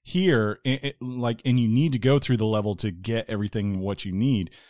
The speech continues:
Here, it's like, once you beat a biome, it gives you the option to pretty much skip the boss and skip having to go do the work, and it gives you an upgrade in theory so that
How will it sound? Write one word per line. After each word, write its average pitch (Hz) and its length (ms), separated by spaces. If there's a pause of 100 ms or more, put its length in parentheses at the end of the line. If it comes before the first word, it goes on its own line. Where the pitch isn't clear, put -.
(300)
Here, 165 500
it's 117 220
like, 107 300
once 143 240
you 123 80
beat 120 320
a 123 60
biome, 90 580 (800)
it 107 160
gives 175 360
you 160 120
the 107 160
option 110 400
to 101 60
pretty 120 240
much 104 400 (140)
skip - 560 (320)
the 92 80
boss 104 480
and 90 160
skip 131 360 (240)
having 110 360
to 107 60
go 95 520 (480)
do 110 100
the 101 80
work, 110 340
and 107 80
it 95 140
gives 135 240
you 98 400 (100)
an 110 120
upgrade 107 480
in 98 140
theory 117 420
so - 180
that 92 280